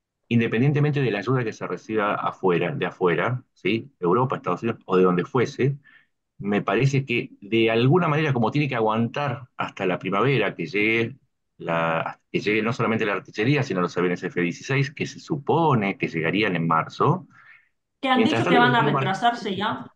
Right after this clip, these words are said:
Speaker 2: que ya no hemos recibido esa bonita noticia, ¿sí? Que se van a
Speaker 1: Ojalá.
Speaker 2: retrasar como seis meses. <laughs>
Speaker 1: No, igual creo que, que nos vamos a enterar cuando, cuando ya
Speaker 2: Claro.
Speaker 1: estén, este, atacando.
Speaker 2: Sí.
Speaker 1: Pero de todas maneras, el, el plazo,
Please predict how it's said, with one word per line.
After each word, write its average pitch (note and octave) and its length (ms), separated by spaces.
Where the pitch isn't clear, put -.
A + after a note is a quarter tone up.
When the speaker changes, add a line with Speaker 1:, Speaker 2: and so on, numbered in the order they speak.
Speaker 2:
que F3 120
ya G#3 420
no F3+ 120
hemos G#3 220
recibido G3+ 400
esa G3+ 160
bonita F#3+ 360
noticia, E3+ 720
¿sí? A3 220
Que F#3 100
se F#3+ 120
van A3+ 160
a B3 40
Speaker 1:
Ojalá. A3+ 100
Speaker 2:
retrasar A3 480
como F3+ 580
seis F#3+ 320
meses. G3+ 540
<laughs> C4 640
Speaker 1:
No, B3+ 420
igual F#3 300
creo F#3+ 200
que, C#3+ 200
que C#3 100
nos B2+ 100
vamos C#3+ 260
a - 20
enterar C3+ 400
cuando, G#2 680
cuando G2 260
ya A2+ 140
Speaker 2:
Claro. - 0
Speaker 1:
estén, G2+ 400
este, F#2 300
atacando. F2+ 480
Speaker 2:
Sí. B2+ 60
Speaker 1:
Pero B2+ 140
de D3+ 80
todas G#3 180
maneras, C#3+ 520
el, A#2 240
el A#2+ 200
plazo, D#3 680